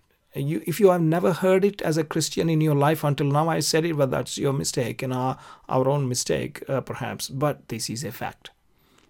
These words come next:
Colossians chapter one, verse sixteen. "In him," in Christ, "were all things created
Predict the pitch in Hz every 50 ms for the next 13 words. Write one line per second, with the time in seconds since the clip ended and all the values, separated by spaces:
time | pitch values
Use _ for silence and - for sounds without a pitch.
0 | _ _ _ _ _ _ _ _ _ _ _ _ _ - 135 143 156 160 - 190
1 | 165 147 - - 143 135 - 139 143 147 147 147 143 135 131 - - - - -
2 | - - - - _ - 156 165 170 156 147 165 175 127 104 - - 135 151 151
3 | 147 - 139 104 92 - - - - 139 147 165 185 214 220 214 208 240 240 233
4 | 208 - - - 190 185 185 190 185 - 113 90